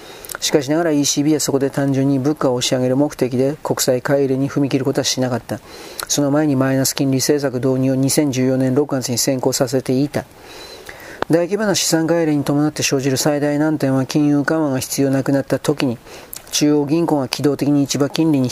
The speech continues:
き上げ誘導することが困難となりかねないこと。その過程で中央銀行の財務運営にも大きな負担がかかりかねないことにある。これは欧州債務危機時から政策委員会においてドイツ勢を中心に国債の買い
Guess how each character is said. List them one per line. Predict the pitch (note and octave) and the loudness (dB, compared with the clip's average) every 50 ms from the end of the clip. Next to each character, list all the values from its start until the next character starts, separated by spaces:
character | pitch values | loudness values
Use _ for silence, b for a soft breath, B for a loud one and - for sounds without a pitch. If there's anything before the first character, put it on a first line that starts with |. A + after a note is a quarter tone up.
| - - | -4 -4
き | - D3+ C#3+ | -2 0 0
上 | C#3 C#3 | 2 2
げ | C#3 C3+ | 2 2
誘 | C#3+ E3 F3 | 2 2 2
導 | D3+ B2+ C3+ B2+ | 2 2 0 -2
す | - - | 0 0
る | B2+ B2 | 0 0
こ | B2+ | 0
と | C3 B2+ | 0 -2
が | A#2 | -2
困 | - D#3 D#3 D#3 D3+ | 0 0 0 2 2
難 | C#3 C3+ B2+ | 0 0 0
と | - D3+ | 0 0
な | C3+ B2+ B2+ | 0 0 0
り | B2+ | 0
か | - C#3 C3 | -2 -2 0
ね | C3+ | 0
な | C#3 D3 D3 | 0 0 0
い | C#3 | 0
こ | - B2+ | -2 -2
と。 | - A2 - - B B B B B B B B B B B B B | -2 -2 -4 -4 B B B B B B B B B B B B B
そ | - - | -2 0
の | D3+ D3 | 0 0
過 | C3+ | 0
程 | C#3+ - D3 C#3+ | 0 -2 -2 0
で | C3 C#3+ C3+ | 0 -2 -2
中 | - - D3+ C#3+ C#3+ | 0 0 2 2 2
央 | C#3+ C#3 | 2 2
銀 | C3+ D3+ D#3 D#3 | 0 0 0 2
行 | D3 D3 C#3+ | 2 2 0
の | C#3 C3 | 0 -2
財 | A#2+ C3+ D3 D3+ D3 | 0 2 2 2 2
務 | C#3 C3+ C#3 | 0 0 2
運 | D3 D3+ C#3+ C3+ | 2 2 2 2
営 | C3+ | 2
に | C3+ | 0
も | C3 B2+ B2 C3+ D3 | 2 2 2 2 0
大 | D#3+ | 0
き | D#3 D#3 | 0 -2
な | D3+ C#3 | -2 -2
負 | - - | 0 -2
担 | C#3 C3+ C3+ | -2 0 0
が | C3+ | 0
か | B2+ - C3+ | 0 0 0
か | A#2+ C3+ | 0 0
り | C3+ | -4
か | - C#3+ C#3 | -2 -2 -2
ね | C3+ | 0
な | C3+ C#3+ D3+ | 0 0 0
い | D3 | 0
こ | - C#3 | -2 -2
と | C3+ - | -2 0
に | C#3+ C#3 C3 | 0 0 0
あ | B2+ A#2+ | 0 -2
る。 | - - - - - - - - - - - - - - B B B B B B B B B B B B - | -4 -6 -10 -18 -20 -20 -20 -20 -20 -20 -20 -20 -20 -20 B B B B B B B B B B B B -2
こ | - | 0
れ | D#3 | 0
は | D#3 D3 C#3+ | 2 2 0
欧 | D3+ D#3+ | 0 0
州 | D3+ - - D3+ | -2 0 -2 0
債 | C#3 - D#3+ D3+ | 0 0 -2 -2
務 | D3 C#3+ C#3+ | 0 -2 -2
危 | - - E3+ - | 0 -2 -2 0
機 | - C#3 | 0 0
時 | B2+ D3 D3+ | 0 0 0
か | D3+ C3+ | 0 0
ら | C#3 C#3 | 0 0
政 | C3 - - C#3+ | -2 0 0 0
策 | C3+ - C#3+ - C#3+ C#3+ | 0 -2 -2 0 0 2
委 | |
員 | C#3+ D3 D3 D#3 D#3 | 2 2 2 2 2
会 | D3+ D3 C3+ C3 | 2 0 0 0
に | C3 C3 | 0 0
お | C3+ C#3 | 0 0
い | |
て | C3+ - C3 | 0 -2 -2
ド | B2 C#3+ C#3 | 0 2 0
イ | C3+ B2+ | 0 0
ツ | - C#3 | -2 0
勢 | C3 D3 D#3+ | 0 2 2
を | D3 C3+ | 2 0
中 | - - C#3 C3 | 0 0 0 0
心 | - - C#3+ | 0 0 0
に | C#3 C3+ | 0 0
国 | - D3+ C#3 - | 0 -2 -2 0
債 | - D3 C#3+ C3+ | 0 0 0 0
の | C3+ C3 | 0 0
買 | - D3 C#3+ | 0 0 2
い | C#3 | 2